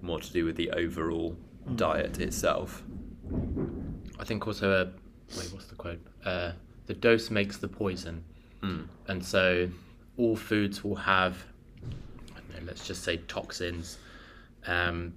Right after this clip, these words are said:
Speaker 3: which you'll see on Instagram, and they'll say, "Oh my God, the toxins in blueberries
Speaker 2: Yeah.
Speaker 3: actually interact with the body in this way, in this way, in this way, and you're
Speaker 1: Mm.
Speaker 3: gonna die."
Speaker 2: I hate blueberries.
Speaker 3: Whereas really, toxins are dealt with by the body naturally,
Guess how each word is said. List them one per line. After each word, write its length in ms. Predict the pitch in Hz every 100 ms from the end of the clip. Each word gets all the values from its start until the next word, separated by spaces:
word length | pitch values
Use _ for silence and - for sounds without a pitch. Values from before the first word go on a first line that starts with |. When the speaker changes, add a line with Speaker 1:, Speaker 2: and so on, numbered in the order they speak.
| -
Speaker 3:
which 280 | 95 98 -
you'll 120 | 92
see 220 | 90 104
on 80 | 95
Instagram, 600 | 90 90 - 95 90 87
and 100 | 90
they'll 140 | 87 87
say, 220 | - 90
"Oh 100 | 104
my 180 | 120 120
God, 400 | 117 120 117 113
the 80 | -
toxins 540 | - - 113 - 117 104
in 160 | 107 104
blueberries 720 | 113 113 110 104 104 92 -
Speaker 2:
Yeah. 240 | - 95 95 104
Speaker 3:
actually 420 | 113 - 110 113
interact 440 | 110 - 110 104
with 120 | 117 101
the 60 |
body 320 | 104 113 107
in 140 | 104 104
this 240 | 110 107
way, 140 | 117 107
in 100 | 104
this 180 | 107 -
way, 100 | 101
in 80 | 107
this 200 | 110 -
way, 80 |
and 100 | 104
you're 100 | 101
Speaker 1:
Mm. 40 | 98
Speaker 3:
gonna 140 | 104
die." 520 | 98 117 107 104 95 92
Speaker 2:
I 120 | -
hate 120 | 104
blueberries. 380 | 113 95 - -
Speaker 3:
Whereas 540 | 101 98 95 92 - - - - - - - - -
really, 520 | 107 107 98 92 90 87 - - -
toxins 480 | - - 113 98 98
are 100 | 95
dealt 320 | 90 104 95
with 160 | 98 90
by 120 | 95
the 80 | 90
body 260 | 92 92 95
naturally, 640 | 92 - - 92 90 85